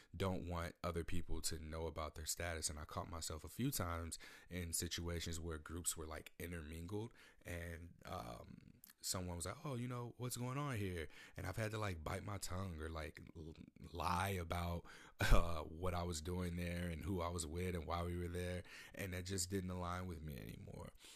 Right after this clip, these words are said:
So that was one of the reasons that I backed out of and pulled out of the herpes support groups, um, and the different social groups.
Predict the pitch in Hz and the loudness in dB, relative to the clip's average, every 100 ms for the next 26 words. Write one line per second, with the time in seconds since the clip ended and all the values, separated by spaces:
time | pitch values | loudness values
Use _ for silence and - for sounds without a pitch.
0 | - - - 92 82 80 85 82 87 80 | -16 -8 0 2 2 0 -2 -2 -2 -2
1 | 78 82 82 82 78 80 82 80 76 80 | -2 -2 -2 -2 -4 -4 -2 -2 -2 -4
2 | - 80 80 76 - 80 76 - 87 95 | -4 -4 -4 -6 -8 -8 -10 -16 -14 -6
3 | 90 90 - 80 82 80 80 80 76 - | -4 -4 -2 0 0 -2 -4 -4 -8 -14
4 | - - 78 - 87 82 82 82 80 82 | -14 -6 12 12 12 2 0 -2 -2 -4
5 | 78 82 80 76 82 80 - - - 135 | -4 -4 -2 -2 -2 -2 -2 8 10 10
6 | - 80 62 - - - - - 82 76 | 8 -4 -4 -4 -6 -10 -10 -4 -2 -2
7 | 80 - 85 82 85 - 85 82 - 87 | -4 -4 -4 -2 -2 -2 -2 0 2 2
8 | - 87 87 85 82 - | 0 -2 0 0 0 -4